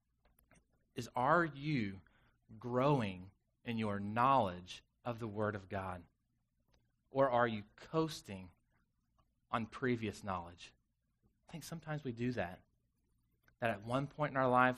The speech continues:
we really learned a lot. And after we've moved on from that time, we just kinda coast on what we've already learned.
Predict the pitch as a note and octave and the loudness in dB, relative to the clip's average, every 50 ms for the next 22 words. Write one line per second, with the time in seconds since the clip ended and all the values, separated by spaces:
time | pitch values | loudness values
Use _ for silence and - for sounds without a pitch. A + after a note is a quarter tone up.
0 | - - G2+ F#2+ F#2 F2+ F2 F2+ F#2+ G2+ A#2 B2 C3 C3 C3+ B2+ A2+ A2 A2+ A#2 | -4 -12 -10 -10 -10 -12 -14 -14 -6 -2 0 2 2 2 0 0 -2 0 0 0
1 | A#2+ B2+ B2 B2 A#2+ B2 B2+ B2+ B2+ B2+ B2 - - - _ _ _ _ _ _ | 2 2 2 2 2 6 6 6 6 6 2 -4 -10 -20 _ _ _ _ _ _
2 | _ _ _ _ _ _ _ _ _ _ _ _ _ _ _ - A2 G#2 A2 A2+ | _ _ _ _ _ _ _ _ _ _ _ _ _ _ _ -12 -12 -8 0 4
3 | A#2+ B2+ B2+ - C#3 C3 A#2+ A#2 A#2 A#2 A#2+ B2+ B2+ B2 A#2 A#2 A#2+ A#2+ - A#2+ | 4 4 4 2 0 0 0 0 0 2 2 2 4 6 6 6 6 4 0 -6
4 | A2+ A2 A2 A2+ A2 - - - A#2 A#2 A#2+ A#2+ A#2+ A#2+ - _ _ _ _ - | -2 0 0 0 -2 -4 -8 -4 -2 -2 0 0 -2 -4 -6 _ _ _ _ -10
5 | - A2 B2 B2 - - C3+ A#2+ A2 - - - - D3 C3 A2+ - - - - | -8 -6 -6 -6 -6 -4 -4 -4 -4 -4 -6 -6 -2 0 0 0 -2 -4 -12 -16
6 | - - _ _ _ _ - G#2+ G#2+ G#2 G2 G2 A2 G#2+ G2+ G#2 G#2 G#2 G#2 G#2 | -20 -20 _ _ _ _ -10 -8 -6 -6 -6 -6 -6 -8 -8 -6 -6 -6 -6 -6
7 | G2 G2+ G2+ G2+ F#2+ F#2+ F#2 - | -8 -8 -10 -10 -10 -12 -14 -18